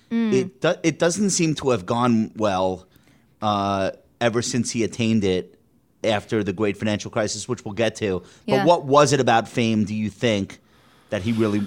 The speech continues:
Speaker 2: ma-, made him really want it?
Speaker 1: I mean,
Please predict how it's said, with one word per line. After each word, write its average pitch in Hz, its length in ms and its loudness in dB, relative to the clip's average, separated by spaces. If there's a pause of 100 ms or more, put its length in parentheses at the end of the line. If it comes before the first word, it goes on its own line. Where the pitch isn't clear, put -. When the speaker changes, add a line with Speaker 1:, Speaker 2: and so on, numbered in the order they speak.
Speaker 2:
ma-, 120 280 2
made 131 220 2
him 117 100 4
really 107 160 2
want 101 240 0
it? - 80 -8 (880)
Speaker 1:
I 285 60 4
mean, 294 300 6